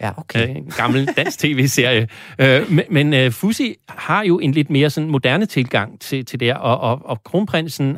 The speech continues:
Speaker 2: har jo også en moderne tilgang til, til musikken, så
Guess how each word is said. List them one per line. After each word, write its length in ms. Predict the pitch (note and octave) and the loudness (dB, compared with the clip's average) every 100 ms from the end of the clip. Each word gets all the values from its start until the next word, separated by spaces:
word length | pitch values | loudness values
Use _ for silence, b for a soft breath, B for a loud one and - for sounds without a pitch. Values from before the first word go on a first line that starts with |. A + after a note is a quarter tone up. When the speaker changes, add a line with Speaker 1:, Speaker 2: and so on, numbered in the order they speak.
| - | -6
Speaker 2:
har 160 | - C3 | -6 -4
jo 120 | A#2+ | 0
også 280 | D3 G3+ A#3 | 0 0 -4
en 180 | - B2+ | -2 0
moderne 520 | A#2+ A#2+ A2+ A#2 D3+ | 0 -2 -4 -2 -4
tilgang 560 | - C3+ D3 A#2+ - | -4 -6 -4 -4 -6
til, 260 | - B2 A2 | -8 -6 -6
til 120 | - | -6
musikken, 380 | A#2 A2 A2 C3 | -6 -4 -2 -2
så 180 | A#2+ | 0